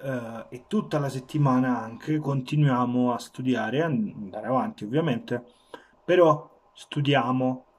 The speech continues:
una parte più lunga di grammatica. Abbiamo tanti verbi durante le prossime due settimane,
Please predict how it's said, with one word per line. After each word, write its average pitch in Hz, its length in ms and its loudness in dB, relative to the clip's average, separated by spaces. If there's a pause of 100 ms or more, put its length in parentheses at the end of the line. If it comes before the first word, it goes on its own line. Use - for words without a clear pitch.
(420)
una 120 260 -4
parte 113 460 -8
più - 220 -2
lunga 120 540 -2
di 117 140 -6
grammatica. 123 840 -2 (560)
Abbiamo 131 460 2
tanti 156 400 0
verbi 131 580 0 (280)
durante 127 460 0
le 123 100 2
prossime 127 460 0
due 127 160 0
settimane, 123 760 -4